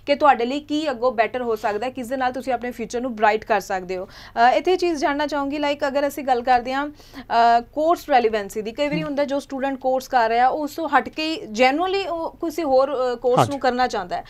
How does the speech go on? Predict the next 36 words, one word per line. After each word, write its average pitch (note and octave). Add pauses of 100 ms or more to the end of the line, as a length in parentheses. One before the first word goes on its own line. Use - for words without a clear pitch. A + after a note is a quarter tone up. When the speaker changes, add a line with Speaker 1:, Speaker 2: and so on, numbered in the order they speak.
(220)
Speaker 1:
ਤਾਂ E4+
ਉਹ F4+
ਕਿਵੇਂ F4+
ਜਸਟੀਫਾਈ D4
ਕਰ A#3
ਸਕਦਾ G#3
ਆਪਣੇ G#3+
ਪ-, G#3+
ਅ, F3+
ਡਾਕੂਮੈਂਟਸ G3
ਦੇ F#3+
ਵਿੱਚ F3+
ਉਸ -
ਨੂੰ? - (440)
Speaker 2:
ਹਰਜੋਤ, A3 (340)
ਇਹਨੂੰ F#3+
ਅਸੀਂ F#3+
ਕਹਿੰਦੇ F#3
change G3
of G#3+
career C#3
path। B2+
Speaker 1:
ਜੀ। G#3+ (600)
Speaker 2:
Change G3+
of -
career F#3
path F#3+
ਅਗਰ F#3+
ਕਿਸੇ F#3+
ਨੇ F#3
ਕਰਨਾ D#3+
ਹੈ, A#2
Speaker 1:
ਹਮ। A#3+
Speaker 2:
ਜਿਸ C3+
ਤਰ੍ਹਾਂ D#3
ਕੋਈ D#3+